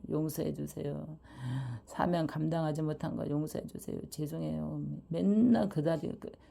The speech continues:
사명 때문에 스트레스 받아가지고, 감당하지 못해 스트레스 받아가지고, 나중에 그것 때문에 병이 돼가지고, 그때는 또 갈래도 갈 수가 없어. 병 들어가지고. 사명 감당하지도 못하고 병 들어서.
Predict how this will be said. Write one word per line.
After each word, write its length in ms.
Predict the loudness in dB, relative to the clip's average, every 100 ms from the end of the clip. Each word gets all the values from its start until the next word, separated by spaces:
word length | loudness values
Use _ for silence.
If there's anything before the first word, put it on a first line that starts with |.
| -14
사명 460 | -4 10 12 12 12
때문에 220 | 8 8
스트레스 500 | 4 4 6 6 8
받아가지고, 600 | 8 8 4 2 2 -2
감당하지 540 | 0 2 4 6 6
못해 240 | 4 2 0
스트레스 420 | -2 -2 -2 -2
받아가지고, 440 | -4 -4 -4 0
나중에 400 | 2 2 2 -2 -2 -12 -20 -20 -20 -20 -2
그것 360 | 4 8 8
때문에 320 | 8 6 4 2
병이 320 | 0 2 2
돼가지고, 720 | 4 4 2 2 0 0 -2 -10 -20 _ _ 2
그때는 440 | 4 8 8 8
또 140 | 2
갈래도 480 | 2 6 12 12 12
갈 220 | 8 4
수가 220 | 2 0 -2
없어. 460 | -2 -4 -4 -8 -16 _
병 260 | -2 0 2
들어가지고. 580 | 2 2 0 -4 -8 -12 -14 _ -20 -20 -20 -18
사명 340 | 4 6 6
감당하지도 680 | 4 6 10 10 8 4 0
못하고 300 | 0 0 -4
병 260 | -2 0 0
들어서. 360 | 0 -2 -8